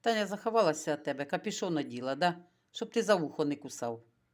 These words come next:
Що дивишся, вже тікать? Красавчик. Ну, зніму, зніму, зніму. Привіт, привіт.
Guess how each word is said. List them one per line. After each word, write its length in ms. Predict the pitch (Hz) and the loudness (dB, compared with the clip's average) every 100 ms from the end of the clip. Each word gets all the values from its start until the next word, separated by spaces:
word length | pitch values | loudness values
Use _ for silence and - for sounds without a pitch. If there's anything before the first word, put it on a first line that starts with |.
| _ _ _ _ _ _ _ _ _ _ _ _ _ _ _ | _ _ _ _ _ _ _ _ _ _ _ _ _ _ _
Що 180 | - 240 | -2 0
дивишся, 420 | 170 147 139 156 | 2 2 2 -2
вже 160 | 147 180 | -2 -2
тікать? 540 | 190 214 269 269 - _ _ _ _ _ _ _ _ _ _ _ _ _ _ _ _ _ _ _ _ _ _ _ _ _ _ _ _ _ _ _ _ _ _ _ _ | -4 -2 -2 -2 -12 _ _ _ _ _ _ _ _ _ _ _ _ _ _ _ _ _ _ _ _ _ _ _ _ _ _ _ _ _ _ _ _ _ _ _ _
Красавчик. 640 | - 165 165 151 - - _ _ _ _ _ _ _ _ _ _ _ _ _ _ _ _ _ | -8 -4 -2 -2 -6 -20 _ _ _ _ _ _ _ _ _ _ _ _ _ _ _ _ _
Ну, 180 | 185 170 | -2 -2
зніму, 420 | 143 147 131 127 | 0 0 0 -2
зніму, 420 | 131 151 139 127 127 | -2 0 0 -2 -8
зніму. 340 | 135 123 113 - | -8 -10 -12 -10
Привіт, 500 | 160 117 107 107 _ _ _ | -8 -6 -10 -14 _ _ _
привіт. 460 | 135 131 110 - | -12 -10 -10 -12